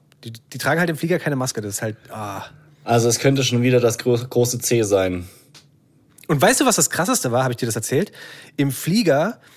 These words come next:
Speaker 1: waren so ein paar, so eine Gruppe jüngere Menschen und die sind in den Flieger eingestiegen
Speaker 2: Mhm.
Speaker 1: mit Maske, alles cool. Und auf dem Flug dann irgendwann haben sie die Masken ausgezogen und sich geweigert, die wieder anzuziehen.
Speaker 2: Nee.
Speaker 1: Und die, äh,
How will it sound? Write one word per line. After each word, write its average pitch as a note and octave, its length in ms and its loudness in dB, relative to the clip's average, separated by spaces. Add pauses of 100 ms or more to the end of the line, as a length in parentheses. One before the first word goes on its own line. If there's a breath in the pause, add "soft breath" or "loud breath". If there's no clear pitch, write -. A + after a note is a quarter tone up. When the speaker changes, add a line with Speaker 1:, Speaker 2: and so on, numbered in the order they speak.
(260 loud breath)
Speaker 1:
waren D3+ 340 2
so C#3 160 0
ein C#3 100 -2
paar, C#3+ 440 0
so C3+ 80 -2
eine C3+ 100 -2
Gruppe F3+ 360 0
jüngere D3 420 2
Menschen D3 560 -2 (420 loud breath)
und C3+ 580 0
die B2+ 60 -6
sind B2+ 320 -2
in D3+ 140 0
den F3+ 100 0
Flieger C3+ 260 0
eingestiegen A#2+ 640 -4
Speaker 2:
Mhm. A#2+ 220 2
Speaker 1:
mit - 160 -8
Maske, A#2+ 340 -4
alles A2 200 -6 (140)
cool. C3 220 0 (380 soft breath)
Und B2+ 220 -6 (140)
auf F3 260 0
dem E3+ 100 0
Flug D#3+ 360 -4
dann A2 120 -2
irgendwann A2 540 -4 (300 soft breath)
haben C3 180 -4
sie B2+ 160 -2
die B2 180 -8
Masken C#3 320 -2
ausgezogen G#2+ 540 -8
und A2 60 -6
sich G#2+ 120 -8
geweigert, A2+ 400 -4
die A#2 60 -6
wieder A2 160 -4
anzuziehen. B2 520 -6
Speaker 2:
Nee. B2 220 4
Speaker 1:
Und A#2 80 0
die, G#2 240 -4
äh, G2+ 340 -4